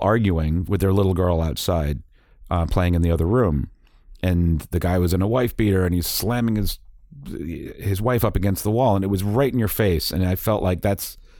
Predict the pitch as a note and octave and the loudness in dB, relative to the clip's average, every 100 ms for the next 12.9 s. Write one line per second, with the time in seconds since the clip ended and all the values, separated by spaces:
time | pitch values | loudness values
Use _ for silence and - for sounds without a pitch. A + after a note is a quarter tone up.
0 | - - A#2+ - G#2+ E2 G2+ - F#2 D2+ | -14 -2 0 2 2 4 2 2 -2 0
1 | F#2 F2 C#2+ C2 - G2+ G#2+ A2 F#2 G2 | 0 0 0 -4 -2 0 2 0 2 0
2 | F#2 - - - - _ - - - A2+ | 0 -6 -20 -20 -20 _ 0 0 2 2
3 | G2 F2 F#2 C3 C#3 C#3 A#2+ G2 G#2+ G#2+ | 2 0 -2 -2 0 2 2 0 0 -2
4 | F2+ D#2+ D#2+ D#2 - - - F2 A2 G#2+ | -2 -2 0 -2 -6 -20 -4 0 2 4
5 | F#2+ F2+ F2 F#2 A2 F2 D#2+ D#2+ - - | 2 2 0 2 2 4 2 -2 -8 -20
6 | - - - B2+ B2 A#2+ G#2+ - G2 E2+ | -8 -6 0 2 4 4 4 2 0 2
7 | G2+ G#2+ F#2 E2+ E2 - F2 E2+ G#2 F2+ | 2 2 0 0 0 0 -2 -2 -2 0
8 | F2+ E2 D#2+ - A2 G#2 F#2 D#2+ D2+ D2 | 2 2 -2 -2 0 0 0 -2 -2 -4
9 | F#2 F2 G2 F#2+ F#2 D#2+ - G2 F2 E2 | -2 0 2 2 2 -2 -2 0 2 0
10 | - - - - - G#2 F#2 F2 - E2 | -4 -12 -10 -6 0 2 2 0 0 -2
11 | C#2+ - E2 B1 - - _ _ - G#2 | -2 -4 -6 -6 -10 -16 _ _ -6 0
12 | B2 A#2+ G2+ G2+ G#2+ A2+ A2+ G2 F#2 | 2 4 4 4 4 2 2 2 0